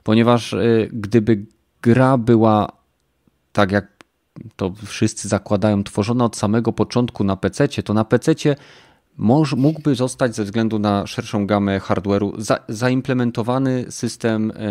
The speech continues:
e, A I dl-, czy dnia nocy, czy innych rzeczy i mógłby zostać wycięty na konsolach ze względów mocowych. Niestety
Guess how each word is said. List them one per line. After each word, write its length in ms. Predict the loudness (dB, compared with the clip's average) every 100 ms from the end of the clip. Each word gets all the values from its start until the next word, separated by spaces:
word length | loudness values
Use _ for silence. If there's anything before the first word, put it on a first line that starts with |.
| -6 -4
e, 200 | 0 2
A 100 | 0
I 100 | -2
dl-, 340 | -6 -12 -12 -10
czy 140 | -6
dnia 260 | -2 0 0
nocy, 340 | 0 0 -2
czy 120 | -2 -4
innych 320 | 0 0 0
rzeczy 260 | -2 -2
i 120 | -2 0
mógłby 420 | 0 0 -4 -2
zostać 340 | -4 -4 -4
wycięty 400 | -4 -2 -2 -2
na 100 | -4
konsolach 600 | -2 -4 0 0 -2 -10 -6
ze 100 | -4
względów 360 | -2 -2 -2 -6 -2
mocowych. 540 | 0 2 0 -2 -10 _ _ -20 -20 _
Niestety 800 | 0 2 4 2 4 6 4 0